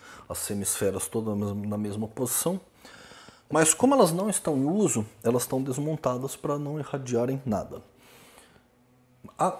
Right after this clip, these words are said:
você quer mais gráfico? Tudo bem. Então a gente tem mais alguns aqui que são,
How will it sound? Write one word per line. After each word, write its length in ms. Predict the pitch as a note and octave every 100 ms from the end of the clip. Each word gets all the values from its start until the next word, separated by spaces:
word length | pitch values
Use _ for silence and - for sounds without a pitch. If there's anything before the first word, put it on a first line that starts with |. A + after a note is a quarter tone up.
| -
você 140 | - C3
quer 120 | E3
mais 180 | F#3 A2+
gráfico? 540 | C3 A3+ - - F2+ - -
Tudo 180 | A#2
bem. 160 | F#3 G2
Então 120 | - F#2+
a 40 |
gente 120 | A#2+
tem 120 | C#3+
mais 340 | C#3 C#3 F#3 F#3
alguns 440 | D#3+ B2+ B2 A#2
aqui 360 | D#3 - E3+ A3+ - _ - - - - -
que 100 | -
são, 560 | - - E3 F3+ F3